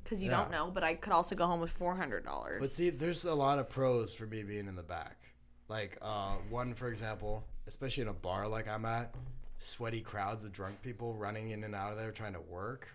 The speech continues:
Speaker 2: Oh, it just sounds like hell.
Speaker 1: Yeah.
Speaker 2: And then, like, it's p-, quiet and peaceful back there, and you make your own food. You get to make up whatever you should be getting paid by eating free food. So,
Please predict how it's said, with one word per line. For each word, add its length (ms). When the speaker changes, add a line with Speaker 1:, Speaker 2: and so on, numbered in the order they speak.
Speaker 2:
Oh, 100
it 80
just 140
sounds 160
like 140
hell. 240
Speaker 1:
Yeah. 400
Speaker 2:
And 200
then, 500
like, 240
it's 200
p-, 160
quiet 360
and 120
peaceful 340
back 260
there, 140
and 120
you 60
make 160
your 120
own 100
food. 400
You 60
get 180
to 220
make 320
up 140
whatever 260
you 160
should 240
be 280
getting 200
paid 520
by 380
eating 300
free 260
food. 300
So, 60